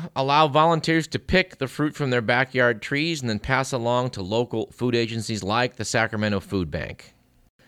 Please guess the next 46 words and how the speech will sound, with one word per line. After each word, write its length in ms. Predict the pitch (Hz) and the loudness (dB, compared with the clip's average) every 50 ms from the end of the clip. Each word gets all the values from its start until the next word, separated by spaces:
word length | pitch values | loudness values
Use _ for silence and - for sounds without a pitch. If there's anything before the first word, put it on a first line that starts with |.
| _ _ _ _ | _ _ _ _
And 80 | - | -4
it 60 | 104 101 | -2 0
certainly 380 | - 143 156 113 135 131 127 | 2 2 2 2 0 0 0
is 160 | 123 117 104 | 0 0 -2
true 440 | - - - 170 160 117 98 90 90 87 | -4 0 2 2 2 2 2 -2 -4 -6
that, 300 | 87 95 95 - _ 90 | -6 -6 -6 -6 _ -4
uh, 100 | 95 90 | -4 -2
you 140 | 92 98 | -2 -2
know, 140 | 101 101 101 | -2 -2 -2
backyard 580 | 95 78 110 110 120 117 - 117 117 110 107 92 | -2 0 2 2 2 0 0 0 2 2 0 0
fruit 280 | - - 120 123 - | -4 -4 -4 -4 -4
trees 340 | - - 127 123 123 127 120 | -4 -4 -2 0 0 -2 -2
can 160 | - - 101 | -2 -6 -6
produce 560 | - - 107 87 92 107 101 98 - - - - | -4 -4 -6 -2 0 0 0 0 -2 -6 -4 -2
huge 480 | 208 214 180 131 104 87 76 73 - | 0 2 4 2 2 0 -2 -8 -10
volumes 720 | - 82 82 117 123 123 120 113 104 101 95 92 85 85 | -12 -2 0 2 2 4 2 2 0 0 -2 -2 -2 -4
of, 180 | 90 82 76 - | -6 -6 -6 -6
of 300 | 73 85 80 73 73 78 | -6 -6 -6 -8 -8 -2
good 220 | - 120 113 98 | 0 0 0 -2
quality 440 | - - 120 117 117 110 104 98 95 | -2 0 0 2 2 0 -2 -4 -6
food 300 | - - 110 120 123 104 | -6 -2 0 0 0 0
that 60 | 92 | -4
just 220 | 78 85 92 - _ | -6 -6 -6 -4 _
goes 280 | - 104 107 104 - | -2 -2 -2 -2 -2
to 80 | - 98 | -4 -2
waste. 500 | 92 107 117 127 156 165 - - - - _ _ _ _ _ _ _ _ _ _ _ | 0 2 2 2 0 -2 -8 -12 -14 -20 _ _ _ _ _ _ _ _ _ _ _
If 60 | - | 0
you 60 | 127 | 0
wanna 140 | 127 131 131 | 2 2 0
offer 340 | 113 120 131 131 127 - 131 | 2 2 2 0 2 0 -2
up 120 | 120 104 | -2 -2
some 180 | - - 117 104 | -4 -6 -6 -6
fruit 260 | - - 139 147 139 | -4 -4 -4 -4 -2
from 160 | - 131 127 | -4 -2 0
your 120 | 117 120 | 0 -2
trees, 400 | 113 - - 147 147 170 180 139 | -2 -2 -2 -2 0 0 0 -2
you 80 | 117 113 | -2 -4
can 100 | - 107 | -4 -4
sign 320 | 107 - - 131 135 135 | -2 0 0 2 2 2
up 120 | 123 110 - | 2 0 0
at 120 | 87 82 | -4 0
W 320 | 82 131 139 135 127 123 113 | 2 2 2 4 2 0 2
W 380 | 101 120 113 107 107 104 104 | 2 0 0 2 0 -2 0
W 560 | 90 117 135 143 143 156 156 165 175 180 165 _ _ _ | 2 2 2 4 4 4 2 4 2 2 -2 _ _ _
harvest 680 | _ - - 147 165 160 135 156 156 143 - - _ - | _ 4 6 6 6 6 4 2 0 0 -4 -12 _ -8
sacramento 880 | - - 135 139 143 - - 131 131 139 143 143 139 139 139 143 - | 0 2 4 4 4 2 0 0 2 2 4 4 4 4 4 2 0